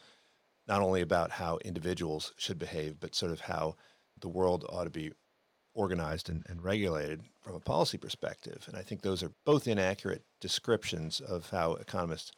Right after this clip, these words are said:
think and practice. But, you know, if we go back to those, those times, and I, I was an undergraduate in, in the early eighties and a graduate student in kind of late eighties, early nineties, and I experienced a similar frustration with, with economics,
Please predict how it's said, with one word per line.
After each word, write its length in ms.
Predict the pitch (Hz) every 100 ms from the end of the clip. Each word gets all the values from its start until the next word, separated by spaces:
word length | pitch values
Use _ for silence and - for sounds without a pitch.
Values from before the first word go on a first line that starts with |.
| - - - _
think 200 | 120 110
and 120 | 80
practice. 400 | 78 123 131 85
But, 220 | 80 110 - - - - -
you 100 | 135
know, 80 | 113
if 100 | 135
we 40 |
go 120 | 135
back 200 | 147 185
to 80 | -
those, 340 | 123 98 - -
those 240 | - 98
times, 400 | - 101 90 92
and 100 | 104
I, 120 | 98 110 -
I 80 |
was 120 | 101 95
an 100 | - -
undergraduate 600 | 113 98 80 78 87 -
in, 220 | 95 85 -
in 100 | 90
the 80 | 92
early 320 | 92 87 -
eighties 440 | 85 82 87 - -
and 380 | 101 85 82 - 101
a 60 |
graduate 380 | 90 92 92 85
student 320 | - 85 82
in 220 | 85 80 -
kind 140 | - 82
of 100 | -
late 220 | 98 90
eighties, 320 | 80 80 82 -
early 220 | 107 85
nineties, 420 | 87 123 131 82
and 160 | 87 85 - - _ _ _ -
I 140 | 139
experienced 640 | 165 - - 156 131 - -
a 40 | -
similar 300 | 175 156 117
frustration 720 | 123 110 - 170 156 101 90
with, 280 | 85 -
with 140 | - 107
economics, 600 | 95 90 82 85 - -